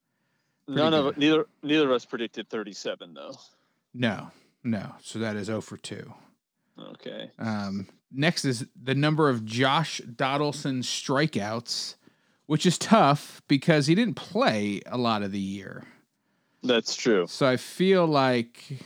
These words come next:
Speaker 1: this number is gonna be skewed. Quite a bit. Um, I said a hundred and sixty-seven. You
Speaker 2: Mm, you might
Speaker 1: said
Speaker 2: have got there.
Speaker 1: <laughs> You s-,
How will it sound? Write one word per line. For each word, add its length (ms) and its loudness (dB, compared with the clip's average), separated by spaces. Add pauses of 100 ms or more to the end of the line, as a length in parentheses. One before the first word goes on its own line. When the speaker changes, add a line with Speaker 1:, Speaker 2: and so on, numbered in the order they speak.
(180)
Speaker 1:
this 260 -2
number 300 2
is 100 0
gonna 180 2
be 160 2
skewed. 880 -2 (1000)
Quite 380 2
a 60 4
bit. 640 -8 (140)
Um, 580 -6
I 240 4
said 360 2
a 60 2
hundred 380 2
and 140 4
sixty-seven. 1160 -2 (1000)
You 220 2
Speaker 2:
Mm, 20 -4
you 420 4
might 120 6
Speaker 1:
said 20 4
Speaker 2:
have 100 4
got 220 2
there. 220 -4 (220)
Speaker 1:
<laughs> 1300 0 (1120)
You 100 8
s-, 380 -2